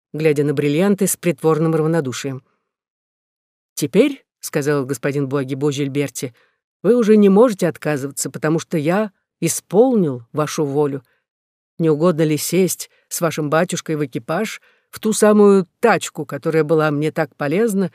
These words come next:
и которая доставила мне счастье познакомиться с вами? Пойдёмте в Горжелес. Вероятно, господин Кардане желает представить невестку своей супруге,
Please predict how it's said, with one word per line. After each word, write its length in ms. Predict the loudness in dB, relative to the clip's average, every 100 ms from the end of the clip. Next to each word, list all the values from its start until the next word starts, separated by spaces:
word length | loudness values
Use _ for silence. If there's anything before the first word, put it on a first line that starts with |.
| _ _
и 60 | -4
которая 340 | 2 6 6
доставила 480 | 6 4 4 4 4
мне 240 | 4 4 0
счастье 560 | 0 -2 -2 -2 -4 -4 -6
познакомиться 680 | -2 -2 0 -2 -2 -4 -8
с 100 | -8
вами? 300 | -8 -10 -16 _ _ _ _ _ _ _ 0
Пойдёмте 640 | 2 4 4 4 2 -4
в 80 | -2
Горжелес. 680 | -2 -2 -2 -4 -6 -10 -12 _ _ _ _ _ _
Вероятно, 600 | 2 4 4 4 4 2
господин 480 | 2 2 4 4 4
Кардане 500 | 2 2 2 2 2
желает 480 | 2 2 2 0 0
представить 640 | -2 -2 -2 0 0 0
невестку 440 | 0 0 -2 -4 -6
своей 300 | 0 0 0
супруге, 600 | -2 -2 -2 0 -2